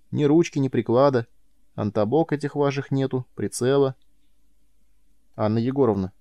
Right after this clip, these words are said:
сказал Сур, — «именно на эти странности я вам и указывал в начале разговора».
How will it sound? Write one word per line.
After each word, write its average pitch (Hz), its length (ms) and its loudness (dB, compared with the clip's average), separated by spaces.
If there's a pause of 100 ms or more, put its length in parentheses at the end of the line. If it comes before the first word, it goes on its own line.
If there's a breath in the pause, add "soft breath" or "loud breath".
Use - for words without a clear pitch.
сказал 104 400 -2
Сур, — - 280 -8 (420)
«именно 113 380 0
на 107 180 0
эти 135 220 -2
странности 123 560 -2
я 98 180 -2
вам 120 180 0
и 143 40 0
указывал 120 500 0
в 120 60 -6
начале 127 340 -2
разговора». 104 540 -2